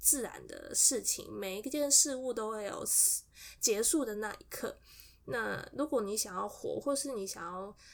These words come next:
死的话，那你活着的动机是什么？那你是因为死亡会带给你什么恐惧？就像可能前面有人，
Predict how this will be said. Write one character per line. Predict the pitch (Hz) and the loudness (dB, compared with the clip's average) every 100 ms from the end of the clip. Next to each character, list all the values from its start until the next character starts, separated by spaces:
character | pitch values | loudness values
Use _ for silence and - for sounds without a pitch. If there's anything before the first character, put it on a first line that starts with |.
| - | -6
死 | - - 180 | 0 2 2
的 | 110 185 | -2 -6
话， | 214 | -6
那 | 202 196 - | -6 -8 -4
你 | 208 | -4
活 | 185 220 | -2 0
着 | 214 233 | 2 2
的 | |
动 | 214 220 185 | 0 -4 -4
机 | 190 | -6
是 | 185 202 | -6 -6
什 | - | -6
么？ | - - | -8 -10
那 | 226 208 | -6 -6
你 | 185 | -6
是 | 185 - | -8 -6
因 | 254 | -2
为 | 277 | 2
死 | 302 - - | 6 8 6
亡 | 170 175 | -2 -6
会 | 220 | -4
带 | 226 | -4
给 | 196 | -4
你 | 160 170 | -6 -6
什 | 165 | -6
么 | 101 | -8
恐 | - - | -10 -12
惧？ | - 220 | -10 -8
就 | 220 | -6
像 | 214 220 190 | -4 -6 -8
可 | 233 | -10
能 | 233 | -8
前 | 196 214 | -8 -6
面 | 220 247 | -4 -4
有 | 175 | -6
人， | 139 160 175 | -10 -12 -12